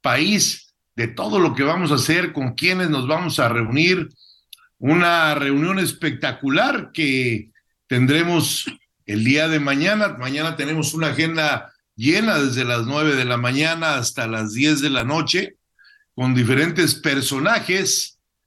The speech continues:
Y bueno, estamos muy contentos de poder estar aquí trabajando en pro del sindicalismo moderno de México, enseñando que México es mucho más que ese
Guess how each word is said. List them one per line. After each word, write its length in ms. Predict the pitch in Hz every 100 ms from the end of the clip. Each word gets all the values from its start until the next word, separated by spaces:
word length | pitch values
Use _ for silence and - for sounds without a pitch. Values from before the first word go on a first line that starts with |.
| _ _ _ _ _
Y 440 | 147 143 139 135 131
bueno, 480 | 139 240 262 240 160
estamos 440 | - 165 170 156
muy 200 | 156 175
contentos 680 | 165 143 131 160 160 160 131
de 80 | 131
poder 360 | 127 131 143
estar 600 | 143 - - 143 147 131 - _ _ _ _ _
aquí 680 | - 123 120 190 180 120 - _ _ _ _ _
trabajando 1040 | 135 127 127 117 160 160 160 156 123 - _ _ _ -
en 220 | 143 135
pro 220 | 208 233
del 160 | 220 -
sindicalismo 760 | 156 143 139 139 143 170 175 156
moderno 380 | 131 143 156
de 80 | 143
México, 440 | 127 135 120 - 123
enseñando 800 | 113 123 120 160 175 170 139 - _ _ _ _
que 140 | 131
México 500 | 131 175 160 165 147
es 320 | 175 - - -
mucho 380 | 139 214 190
más 560 | 196 208 180 - - - _ _ _ _
que 140 | 135
ese 680 | 143 135 160 147 139 123 120